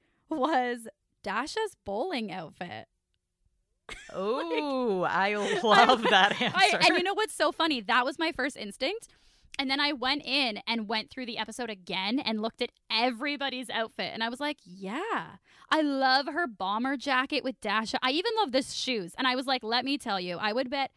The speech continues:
Speaker 1: money that these shoes are not rented from the bowling alley. Dasha brought her own shoes in." Like,
Speaker 2: Oh, one hundred percent.
Speaker 1: Right? I loved it. Like, I just, I love the idea that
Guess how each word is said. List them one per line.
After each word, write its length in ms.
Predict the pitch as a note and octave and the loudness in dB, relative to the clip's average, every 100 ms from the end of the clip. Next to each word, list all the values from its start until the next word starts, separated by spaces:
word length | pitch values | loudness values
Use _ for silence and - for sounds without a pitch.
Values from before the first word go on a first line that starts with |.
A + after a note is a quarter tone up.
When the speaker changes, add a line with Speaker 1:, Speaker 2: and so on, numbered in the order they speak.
| _ _ | _ _
Speaker 1:
money 500 | G#3 A3 A#3+ A#3 F#3 | -8 2 2 2 -2
that 160 | F3+ G3 | -6 -8
these 180 | G#3+ G#3 | -8 -8
shoes 260 | A3 G#3 | -6 -6
are 200 | G3 G3 | -4 -4
not 240 | G3+ A#3 C4 | -2 -4 -2
rented 440 | G3+ F#3 F#3 F3 | -4 -4 -6 -6
from 140 | G3 G3 | -6 -6
the 60 | |
bowling 280 | F3+ E3 E3 | -6 -6 -6
alley. 320 | D#3+ E3 D#3+ | -8 -6 -6
Dasha 420 | G#3 A3 G#3+ A3 G3+ | -4 -2 -2 -2 -6
brought 360 | G3 G#3 - | -2 -2 0
her 120 | D4 C#4+ | 2 2
own 200 | B3+ A#3 | 2 0
shoes 320 | - F3 F3 | -4 -8 -8
in." 320 | C#3 C#3 B3 - - _ _ - | -8 -8 -10 -12 -20 _ _ 0
Like, 220 | C4+ - _ _ _ _ | 0 0 _ _ _ _
Speaker 2:
Oh, 140 | G3+ F3+ | 2 2
one 180 | F3 | 2
hundred 460 | F#3 - G#3 F#3+ F3 | -2 -2 -2 2 6
percent. 260 | C#4+ D4 B4 - | 8 8 6 2
Speaker 1:
Right? 160 | C4 C#4+ | -4 0
I 40 | E4 | 2
loved 480 | D#4+ E4 E4+ E4+ | 4 4 4 4
it. 120 | C#4 C4 | 0 0
Like, 280 | C4+ C4+ - - _ _ _ _ - | 0 0 -6 -20 _ _ _ _ -4
I 240 | C4 C#4+ | 0 2
just, 180 | D4+ E4+ | 2 0
I 100 | C4+ | 2
love 340 | C4+ C4+ C4+ C4+ | 2 4 4 2
the 140 | D#4 | -2
idea 600 | D#4+ C4+ A#3 B3 B3+ G#3 | -2 -4 -4 -2 0 -2
that 200 | G3 G3+ | -4 -6